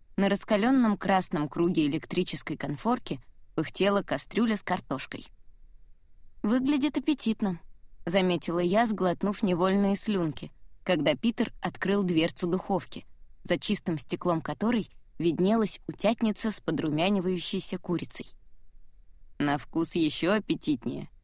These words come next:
Он щедро полил курицу оливковым маслом. «Бабушкин рецепт».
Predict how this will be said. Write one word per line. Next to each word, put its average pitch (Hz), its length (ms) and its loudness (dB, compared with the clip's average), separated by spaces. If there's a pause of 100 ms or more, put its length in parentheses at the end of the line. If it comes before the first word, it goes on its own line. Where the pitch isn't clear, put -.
(360)
Он 160 160 0
щедро 202 440 2
полил 160 420 2
курицу - 640 -2
оливковым 170 580 0
маслом. 143 500 -2 (840)
«Бабушкин 233 540 2
рецепт». 233 500 -2